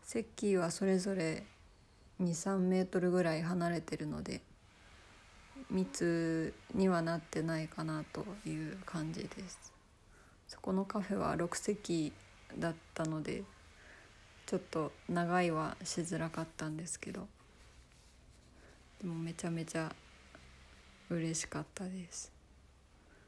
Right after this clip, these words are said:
本当に家での作業が相変わらず苦手だったので、ありがたいなと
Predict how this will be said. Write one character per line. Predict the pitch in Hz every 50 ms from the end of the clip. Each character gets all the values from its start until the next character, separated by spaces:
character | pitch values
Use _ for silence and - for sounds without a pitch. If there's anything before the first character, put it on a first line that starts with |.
| - - - - - -
本 | 208 196 185
当 | 190 170 175
に | 175 175 160 -
家 | - 175 180 180
で | 170 175 160
の | 156 160
作 | 156 - - 165 156
業 | 147 160 151 151 151 151 - - - - -
が | - - - - 202 - - - - - - -
相 | - 165 160 160
変 | - 165
わ | 165 160 160
ら | 156 156
ず | 165 165 139 - -
苦 | 180 170 160 160 160 160
手 | - - 165 160 160 160
だ | 160 156
っ | 156 - -
た | - 165 156
の | 156 156 156
で、 | - 143 - - - - - - - - - - - - - - - - - - - - - - - - - - - - - - - - - - - - - - - 254
あ | 196
り | 165 165 170
が | 170 175 170
た | - 180 170
い | 170
な | 165 170 175 170 170
と | 170 - - 143 - -